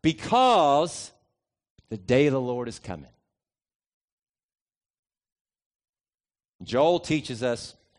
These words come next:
that the day of the Lord is a great and terrible day when every nation under heaven will be judged, and God will set up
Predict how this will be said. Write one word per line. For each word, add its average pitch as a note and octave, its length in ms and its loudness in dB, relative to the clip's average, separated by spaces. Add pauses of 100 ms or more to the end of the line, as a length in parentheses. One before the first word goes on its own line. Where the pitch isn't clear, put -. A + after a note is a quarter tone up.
(160)
that A2 140 -6
the G2+ 120 -8
day B2 280 2
of F3 80 0
the F3 80 0
Lord A2+ 560 -2 (260)
is A2 160 -8
a G#2 80 -4
great C3 760 0 (260)
and G#2+ 240 -4
terrible F3 600 0
day A2 600 2 (1400)
when A2+ 220 -4 (100)
every F#3+ 540 4
nation F3 580 2
under D#3+ 400 0
heaven B2+ 480 0
will D3+ 240 2
be D#3+ 200 -2
judged, B2+ 760 -2 (1900)
and G2+ 160 -8
God C3+ 340 0
will C#3 100 -8
set B2+ 260 -4
up - 400 -8